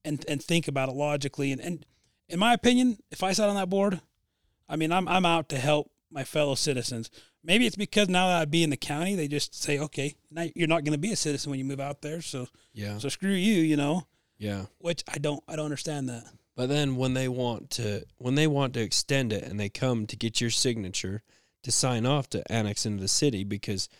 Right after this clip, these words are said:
Speaker 2: they can't technically go around you 'cause then they'll leave an island.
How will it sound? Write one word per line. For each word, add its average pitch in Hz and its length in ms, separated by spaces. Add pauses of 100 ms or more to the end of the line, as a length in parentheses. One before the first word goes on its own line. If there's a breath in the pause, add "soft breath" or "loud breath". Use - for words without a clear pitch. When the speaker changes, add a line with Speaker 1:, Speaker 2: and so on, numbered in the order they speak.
(280 soft breath)
Speaker 2:
they 117 120
can't 151 380
technically 120 460
go 107 240
around 113 460
you 98 260 (640)
'cause 107 160
then 113 180
they'll 104 100
leave 107 300
an 101 80
island. 104 480